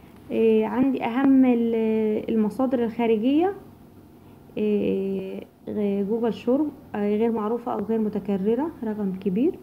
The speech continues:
إيه، اهم عبارات البحث، إيه، هيجيب لك برضو الناس بتبحث على ايه،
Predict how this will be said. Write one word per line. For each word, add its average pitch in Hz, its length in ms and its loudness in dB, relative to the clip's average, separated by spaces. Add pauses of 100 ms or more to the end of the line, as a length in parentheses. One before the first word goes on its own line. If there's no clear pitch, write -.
(960)
إيه، 220 240 -6
اهم 262 280 2
عبارات 240 380 2
البحث، 233 560 -2
إيه، 214 220 4
هيجيب 208 300 0
لك 226 180 -2
برضو 220 520 0
الناس 226 280 2
بتبحث 247 520 -6
على 202 220 0
ايه، 269 380 4